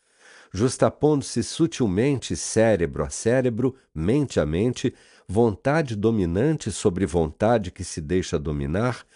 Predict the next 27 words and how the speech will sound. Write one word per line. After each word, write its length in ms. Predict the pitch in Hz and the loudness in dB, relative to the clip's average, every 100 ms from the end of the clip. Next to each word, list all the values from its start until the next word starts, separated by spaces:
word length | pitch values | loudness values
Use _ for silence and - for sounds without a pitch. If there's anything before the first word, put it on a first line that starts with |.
| - - - | -20 -20 -8
órgão 540 | 127 160 151 120 101 85 | 2 2 2 0 2 2
a 60 | |
órgão, 520 | 71 104 131 127 139 135 - - - | 2 2 0 0 -2 -2 -12 -18 -6
através 540 | 117 117 104 131 120 | -2 0 2 2 2
do 100 | 107 | -2
perispírito 800 | - 113 101 - - 151 139 107 | -2 -2 -2 -4 -4 -2 -2 -4
pelo 260 | - 101 85 | 0 0 2
qual 280 | 107 110 | 2 2
se 180 | 107 - | 0 -2
identifica 640 | 82 90 85 - 110 - 85 | -2 0 -2 -4 -4 0 -2
com 260 | - 78 | 0 0
o 60 | 73 | 0
encarnado, 720 | 78 95 82 98 131 131 127 - - - - | 0 -2 0 2 2 2 -2 -8 -20 -14 -2
a 120 | 120 | -2
cada 400 | - 170 170 143 | 0 -2 0 -2
sessão 460 | - 107 - 131 | -2 -4 0 0
feita 440 | 110 - 131 123 92 | 0 0 2 2 -2
pelo 280 | - 82 78 | 0 0 0
hospedeiro, 680 | - 117 92 127 156 104 - - _ - | 0 0 2 4 2 0 -4 -20 _ -6
mais 360 | 120 165 180 - | -2 0 0 -2
coercitiva 760 | 143 127 - 90 - 139 113 | 0 0 0 -8 -2 -2 0
se 180 | 101 92 | 0 -2
faz 360 | - 110 120 110 | -2 0 2 0
a 60 | |
presença 640 | 101 92 80 80 78 80 98 | 0 2 2 2 -2 0 -2
do 160 | 90 | 2
hóspede, 640 | 90 120 131 - 73 67 | 2 2 -2 -6 -8 -6